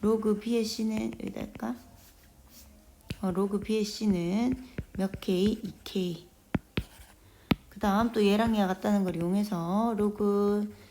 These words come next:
C의 A는 삼 K. 이런 거 나오죠. 자, 그리고 내한테 묻는 게 뭔지 한번 보자. 너의 값을 물었는데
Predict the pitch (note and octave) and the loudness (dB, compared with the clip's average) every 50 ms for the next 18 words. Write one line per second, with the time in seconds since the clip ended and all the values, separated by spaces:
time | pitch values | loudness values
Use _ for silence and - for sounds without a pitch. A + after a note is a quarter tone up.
0 | - - - - - - A#3+ A#3+ A#3 G#3+ - - A3+ A3+ G#3+ G#3+ A3 A#3 A#3+ A#3 | -20 -18 -14 -10 -8 -2 0 2 2 2 0 0 0 2 4 4 4 2 0 -2
1 | - - G3 F3 E3+ E3+ - - - G#3 G3 F#3 E3 - - - - - - - | -4 -4 -6 -6 -6 -8 -8 -4 -2 -2 0 -2 -4 -8 -14 -20 -20 -20 -20 -20
2 | - - - - - - - - - - - A#3 A#3+ A#3 A3 F#3 E3 D#3 D#3+ F3 | -20 -20 -20 -20 -18 -18 -18 -18 -18 -12 -6 -4 -2 -2 -2 -2 -2 -4 -6 -6
3 | F#3 - F3+ D#3+ - G#3 - - - - - - - - - - A3 G#3+ A3 - | -4 -4 -4 -4 -4 -8 -10 -16 -20 -20 -20 -20 -20 -16 -4 -2 -2 -2 0 0
4 | B3+ C#4+ C4+ C4 G3+ F3 F3 G#3+ B3 A#3+ B3 G3+ F#3 F#3 F#3+ F#3+ G3 A3+ B3+ B3 | -2 0 2 4 4 4 4 2 2 0 0 0 2 2 4 4 4 4 4 2
5 | C4+ A#3 F#3+ F3 F3 G3+ G3+ F3+ F3 F#3+ F#3 F3 G3+ G#3 G#3+ E3+ F3 F3+ F#3 F3+ | 2 0 0 0 0 0 0 0 0 -2 -2 -2 -4 -4 -4 -4 -2 -2 -2 0
6 | F3 F3 F3+ G3 A3+ A3+ C4 B3 B3+ - G#3+ F#3+ F3+ F#3 G3+ G3 F3+ E3+ E3 D#3+ | 0 2 2 2 2 0 -2 -4 -2 -2 0 0 0 0 0 0 -2 -2 -4 -4
7 | D#3+ D#3 D#3+ G#3 G#3 F#3+ G#3 - - | -4 -2 0 2 2 0 0 -6 -14